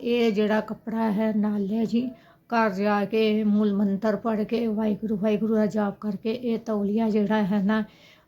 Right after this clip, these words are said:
ਆਪਣੀ ਕੁੱਖ ਉੱਤੇ, ਢਿੱਡ ਉੱਤੇ ਫੇਰੀ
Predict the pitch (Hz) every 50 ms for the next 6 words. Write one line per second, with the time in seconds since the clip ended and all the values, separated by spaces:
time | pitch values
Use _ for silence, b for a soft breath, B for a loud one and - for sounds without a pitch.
0 | _ 226 226 226 - 233 226 233 233 233 220 220 226 220 - 247 240 226 240 -
1 | 254 240 226 240 - 233 226 220 214 208 208 - 233 220 208 180 180 220 214 -
2 | - 233 226 - - 214 208 208 185 226 233 233 226